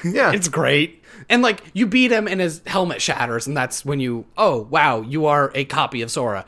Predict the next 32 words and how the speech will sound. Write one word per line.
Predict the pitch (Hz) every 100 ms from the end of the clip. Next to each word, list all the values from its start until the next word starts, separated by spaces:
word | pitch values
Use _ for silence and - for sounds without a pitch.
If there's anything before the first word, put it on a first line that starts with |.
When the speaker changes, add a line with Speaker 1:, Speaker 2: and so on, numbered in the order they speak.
| -
Speaker 2:
and | 131 127
'cause | - 135
you're | 139 139
the | 131
bad | 117 - 139 135 127 110 123 _ 98 139 156
whatever." | 143 127 104 87 - - -
And | 147 123 113 113 131
so | 160 202 160 139 113 - _ _
he's | - 185
like, | 151 135
"Yeah, | 170 117 - _
me | 147 175 170
and, | 147 143 135
me | 175 185
and | 170
Ventus | 151 170 160 143 - -
are | 135 -
opposites, | 160 - 120 120 107 - - - _ -
and | 131 123 117 117 107 107 -
something, | 175 151 135 123
something, | 123 131 127
so | 131
he's | 147 147 127
my | 123 120
brother, | 127 127 117
and | 117
I | 117 120
complete | 139 127 139 120
him, | 107 113 104
and | 101 104 104
just | - 143
like | 131 113